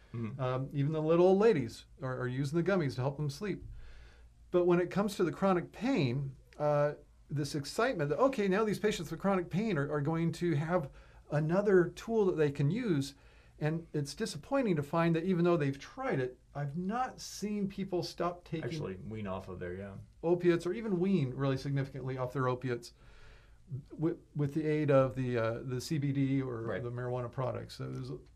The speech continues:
Speaker 2: a disappointment to me to not see that turn out.
Speaker 1: Right.
Speaker 2: And then you said there's
Speaker 1: Yeah.
Speaker 2: also some other information about the ca-, cannabinoids making it look like they're not all that wonderful as we were hoping for when we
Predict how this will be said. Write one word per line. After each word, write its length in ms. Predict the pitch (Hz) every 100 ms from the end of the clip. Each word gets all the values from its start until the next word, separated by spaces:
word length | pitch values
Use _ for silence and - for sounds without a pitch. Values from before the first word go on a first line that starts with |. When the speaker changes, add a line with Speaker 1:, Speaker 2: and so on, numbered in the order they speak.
| -
Speaker 2:
a 60 | 135
disappointment 640 | 131 196 143 170 160 151
to 80 | -
me 320 | 139 139 123 120
to 160 | 131
not 260 | 127 147 143
see 240 | - 151
that 340 | 135 131 - -
turn 200 | 143 123
out. 160 | 120 101
Speaker 1:
Right. 120 | 95 - - - - - - - - - - - _ - - - _ -
Speaker 2:
And 160 | 143
then 120 | 147
you 60 | 156
said 200 | 147 151
there's 160 | 135 135
Speaker 1:
Yeah. 60 |
Speaker 2:
also 200 | 139 139
some 160 | 131 135
other 140 | 127
information 440 | 127 - 127 120 131
about 300 | 117 120 120
the 280 | 120 117 113 139
ca-, 220 | - 143 -
cannabinoids 720 | 135 123 117 120 117 104 -
making 280 | 131 120 120
it 80 | 117
look 220 | 113 113
like 180 | 117 110
they're 140 | 117
not 240 | 110 113 117 - - - - - - - - - - - - - -
all 200 | - 151 139
that 180 | 135
wonderful 400 | 131 139 127 143
as 140 | 123 117
we 100 | 123
were 100 | 113
hoping 340 | 123 - 113
for 400 | 113 120 110 110
when 180 | 110 107
we 160 | 110